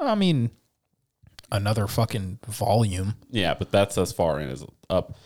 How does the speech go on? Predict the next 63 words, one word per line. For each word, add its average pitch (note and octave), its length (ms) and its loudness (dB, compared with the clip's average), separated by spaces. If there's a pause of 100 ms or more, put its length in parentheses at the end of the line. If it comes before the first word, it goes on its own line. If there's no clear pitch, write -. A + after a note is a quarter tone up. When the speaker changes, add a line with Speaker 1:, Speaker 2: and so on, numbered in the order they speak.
(100)
Speaker 2:
So, G#2+ 140 2
like, G2 180 4
that C3+ 180 4
happens, B2 340 4
you F#2+ 80 0
find G#2 240 2
out G2 280 4 (100)
about F2+ 280 2
her, E2 360 0 (240)
and F2 180 -4
then D#2 420 -4
that's F2 280 0
as D#2+ 140 -6
far, B1 140 -4
and F2 100 -4
then E2+ 80 -2
I E2 60 -2
stopped, - 380 -6
and E2 80 -6
I D2+ 40 -6
was D2+ 100 -8
like, - 180 -8
"Okay." A2+ 440 2 (440)
I A#2 120 6
Speaker 1:
Yeah, A2 120 6
Speaker 2:
s-, F#2 60 2
Speaker 1:
that's A2+ 160 4
Speaker 2:
I've C#3+ 120 6
Speaker 1:
the G2+ 60 4
Speaker 2:
s-, F#2+ 80 2
Speaker 1:
end. - 180 -2 (180)
Speaker 2:
I B2+ 80 6
was - 80 6
Speaker 1:
I, A#2+ 180 4
my, C3 200 4 (140)
Speaker 2:
Yeah. F2 220 -2 (100)
Speaker 1:
the B2+ 140 4
next C3 320 2
volume C3 560 4
is A2 140 2
finally G#2+ 340 0
gonna G2+ 180 2
be G2 200 2
here D3 340 6 (180)
Speaker 2:
<laughs> G3 160 6
Speaker 1:
in B2+ 160 8
my B2+ 220 6
possession. A#2+ 480 4
Speaker 2:
In F3 120 8
English? D#3+ 540 4 (180)
Speaker 1:
Uh, G#2+ 220 6
yeah, G#2+ 200 2
in, A#2 240 4
Speaker 2:
Uh, C3 160 6
Speaker 1:
in C3 60 4
Speaker 2:
in, B2 100 6
Speaker 1:
English. C#3+ 560 6
Speaker 2:
okay. E2 200 0
Speaker 1:
Uh, A2+ 260 6
should C3 280 2
be, B2 160 6
like, G#2+ 440 2
tomorrow. G2 720 4